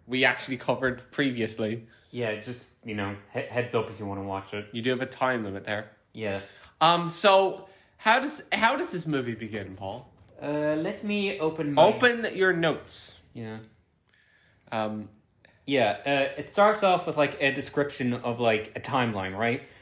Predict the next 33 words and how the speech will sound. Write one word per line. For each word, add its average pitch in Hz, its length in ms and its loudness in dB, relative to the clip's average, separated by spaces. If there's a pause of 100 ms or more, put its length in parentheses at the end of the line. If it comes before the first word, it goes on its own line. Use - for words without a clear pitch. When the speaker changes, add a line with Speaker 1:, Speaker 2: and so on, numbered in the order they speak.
Speaker 2:
Twenty-first, 156 720 4 (220)
t-, - 100 -2
uh, 139 180 4
twenty 170 280 2
fifteen, 147 480 4
first 147 280 4
colony 139 360 2
planted 120 340 0
on 117 160 2
Mars, 98 300 0
so 107 420 0
Speaker 1:
No, 185 220 8
on 190 140 6
the 180 60 -4
moon. 156 340 4 (260)
Speaker 2:
Yeah, 151 180 6
on 165 140 6
the 156 60 4
moon, 127 240 4
sorry. 113 200 6
Speaker 1:
That 95 220 4
didn't 190 240 0
happen. 156 600 2
Speaker 2:
Sorry. 113 260 4
Speaker 1:
So 214 80 10
I 233 140 8
was 233 100 -4
like, 226 260 4
immediately, 254 460 2
I'm 196 140 2
like, 196 200 4
"I 349 300 6 (120)
can't 190 360 4